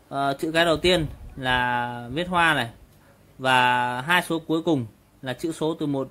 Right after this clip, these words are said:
đến chín gì đó, mọi người sẽ tùy, tùy chọn. Tiếp theo là đến phần, ờ, ờ, last name, ờ, first name, last name là họ và tên. Mọi người sẽ viết, không được viết hoa. Mọi người ví dụ, ví dụ như là Như, Như,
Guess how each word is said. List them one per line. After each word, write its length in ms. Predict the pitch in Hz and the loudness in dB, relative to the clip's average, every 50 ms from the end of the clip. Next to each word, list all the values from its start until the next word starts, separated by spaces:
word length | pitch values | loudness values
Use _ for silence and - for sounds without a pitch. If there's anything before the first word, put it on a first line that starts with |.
| - - | -6 -6
đến 140 | 143 143 | -6 -4
chín 220 | - - 147 156 165 | 0 0 0 0 0
gì 100 | 156 139 | 0 0
đó, 180 | 139 135 143 | 2 2 2
mọi 140 | 160 156 143 | 0 0 -2
người 200 | 143 139 131 123 | -2 -2 -2 -2
sẽ 160 | 127 - 139 | -4 -6 -8
tùy, 340 | 143 - 156 143 131 120 117 - - - - - - - | -4 0 2 4 4 4 2 -4 -8 -10 -10 -10 -8 -8
tùy 80 | 135 127 | -8 -4
chọn. 200 | - 147 143 139 - - - - - - - | 0 0 0 0 -2 -10 -14 -14 -14 -8 -4
Tiếp 120 | 196 196 196 | -4 -2 0
theo 200 | - 196 180 170 | 2 4 4 4
là 100 | 156 143 | 4 2
đến 200 | 139 139 143 156 | 0 0 -2 -2
phần, 320 | - 170 147 139 135 131 131 | 0 0 0 0 0 -2 -2
ờ, 300 | 127 127 127 123 123 127 - - - - - - - - - | -2 -2 -2 -4 -4 -8 -10 -16 -18 -18 -18 -18 -18 -16 -14
ờ, 460 | 131 123 123 123 120 123 123 123 131 | -10 -8 -8 -6 -6 -8 -8 -6 -2
last 220 | 143 170 190 185 | 2 2 2 2
name, 260 | 175 180 175 170 165 151 - - - - 139 | 2 0 0 0 -2 -4 -10 -16 -18 -14 -10
ờ, 760 | 135 127 127 123 123 123 123 123 120 120 120 120 120 117 117 - - | -6 -6 -4 -4 -4 -6 -6 -8 -8 -8 -8 -10 -10 -12 -10 -4 -2
first 160 | 196 190 180 | -2 -2 0
name, 120 | 175 165 | 0 0
last 200 | 160 170 175 175 | 0 0 0 0
name 200 | 180 180 170 160 | 2 0 2 0
là 80 | 147 131 | 0 -2
họ 180 | 151 147 - 139 | -2 -2 0 0
và 100 | 139 139 | 0 0
tên. 300 | - 165 175 165 147 139 - - - - - - | 2 2 2 2 2 -2 -8 -14 -20 -20 -16 -12
Mọi 120 | 147 143 | -8 -4
người 400 | 147 143 139 135 131 127 123 139 | -2 -2 0 0 -2 -2 -4 -6
sẽ 180 | 143 170 160 165 | -6 -4 -4 -2
viết, 260 | 180 196 208 208 208 - - - - | 2 2 2 2 0 -4 -20 -14 -6
không 200 | - 208 190 180 | -2 -2 0 2
được 100 | 156 143 | 0 0
viết 120 | 160 185 | 0 0
hoa. 360 | 196 202 196 185 185 175 165 - - - - - _ _ _ - | 0 2 2 2 2 2 0 -2 -10 -20 -20 -20 _ _ _ -12
Mọi 100 | 147 151 | -10 -6
người 160 | 151 147 143 | -4 -2 -2
ví 120 | 143 151 165 | -2 -2 -2
dụ, 160 | 175 165 151 147 151 135 131 151 151 | -4 -4 -6 -6 -8 -10 -8 -8 -6
ví 180 | 156 160 165 170 | -2 0 0 2
dụ 160 | 185 202 185 | 2 2 0
như 240 | 156 170 180 180 170 | 0 0 -2 -2 0
là 380 | 160 156 147 143 135 131 127 - - - - _ _ _ - | 0 2 2 4 2 2 0 -4 -10 -20 -20 _ _ _ -10
Như, 520 | 139 151 170 190 190 190 180 156 143 139 139 | -4 0 4 6 6 6 6 4 0 -2 -6
Như, 400 | 151 165 185 196 202 202 190 175 | -2 2 6 6 6 6 6 4